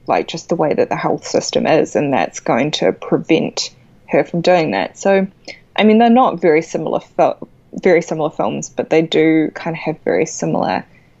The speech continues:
aspects to them, I guess, which is very interesting.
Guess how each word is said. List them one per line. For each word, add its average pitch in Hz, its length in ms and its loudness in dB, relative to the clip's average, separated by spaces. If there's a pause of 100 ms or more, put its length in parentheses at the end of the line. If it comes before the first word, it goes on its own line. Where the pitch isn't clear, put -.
(340)
aspects - 640 -6
to - 120 -6
them, - 220 -2
I 87 100 -2
guess, - 640 -6
which - 200 -2
is 190 120 -6
very 185 240 4
interesting. - 600 -6